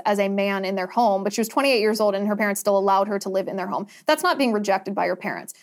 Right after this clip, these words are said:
That's actually what parents are supposed to do. Parents are supposed to guide their children towards reality. Second of all,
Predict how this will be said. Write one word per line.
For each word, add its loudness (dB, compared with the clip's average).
That's 4
actually 2
what 2
parents -2
are -2
supposed -2
to 2
do. 2
Parents 4
are 2
supposed 0
to 2
guide 2
their 0
children 0
towards -2
reality. 0
Second 2
of 2
all, 2